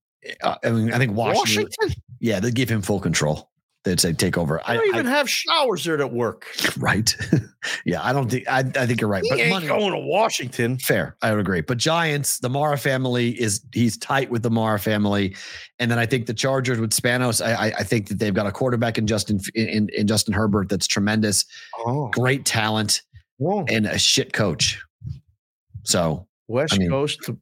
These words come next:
Speaker 2: for Bill to finish his career or
Speaker 1: Yeah.
Speaker 2: back where it started. Didn't he start with the Giants?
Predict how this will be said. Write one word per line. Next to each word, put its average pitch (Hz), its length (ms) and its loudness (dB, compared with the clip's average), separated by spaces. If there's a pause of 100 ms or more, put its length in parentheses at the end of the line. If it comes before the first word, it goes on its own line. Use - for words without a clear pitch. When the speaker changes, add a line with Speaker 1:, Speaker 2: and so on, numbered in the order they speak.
(120)
Speaker 2:
for 120 140 -2
Bill 123 280 0
to 120 80 -2
finish 127 360 -2
his 120 160 -2
career 120 480 -2
or 113 120 0
Speaker 1:
Yeah. 92 120 0
Speaker 2:
back 131 280 -2
where 123 160 0
it 107 80 -6
started. 131 500 -2
Didn't 175 180 0
he 220 60 0
start 151 420 0
with 214 100 -4
the 277 80 -4
Giants? 330 480 0